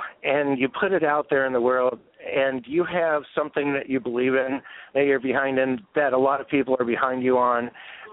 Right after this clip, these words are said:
like, like Black Bedsheet, you wanna kind of do your best and you wanna make an example. This is, you know, this is what it's like. And <coughs> living here, I wanna make this,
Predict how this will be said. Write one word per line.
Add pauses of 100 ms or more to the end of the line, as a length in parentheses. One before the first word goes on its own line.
(100)
like, (300)
like
Black
Bedsheet,
you
wanna (120)
kind
of
do
your
best
and
you
wanna
make
an
example.
This (100)
is, (160)
you
know,
this
is
what
it's
like. (540)
And
<coughs> (920)
living
here,
I
wanna
make
this,